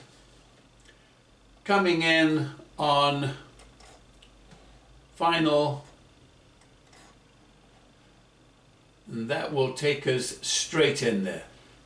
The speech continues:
So there is our route. Now we'll have a look at the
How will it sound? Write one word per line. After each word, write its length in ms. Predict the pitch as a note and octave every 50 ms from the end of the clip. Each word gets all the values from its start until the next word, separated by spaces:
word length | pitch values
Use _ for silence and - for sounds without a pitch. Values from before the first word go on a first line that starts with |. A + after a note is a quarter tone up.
| - - - - - - - - _ _ _ - - _ _ _ _ _ _ _ -
So 300 | - - F#3 D#3+ C3 -
there 640 | A#2 G#2+ C3+ F#3 A3 A3+ F#3+ D3+ - G#3+ - - -
is 680 | - D3+ D#3 D#3+ D#3 C#3 C#3 C#3+ F#3+ G3+ G3 - - - -
our 320 | B2+ A#2+ A#2 A#2+ C#3+ D#3
route. 580 | D#3+ E3 G#3+ A#3 G3 - - - - - - - - - - - - - - - - - _ - - - _ _ _ _ _ _ _ _ _ _ _ _ _ - _ _ _ _ _ _ _ - - - _ _ - - - - - - - - - - - - - - - - - - - - - - - - _ _ -
Now 200 | - - C#3+ C3
we'll 140 | - A#2+ B2
have 220 | B2+ D3+ D#3 D3+
a 40 | C#3
look 320 | C3+ C3+ E3 G3 F#3+ - -
at 200 | D3 - - B2+
the 420 | C3+ C#3 C3+ C3+ C3 C3 A#2 A2+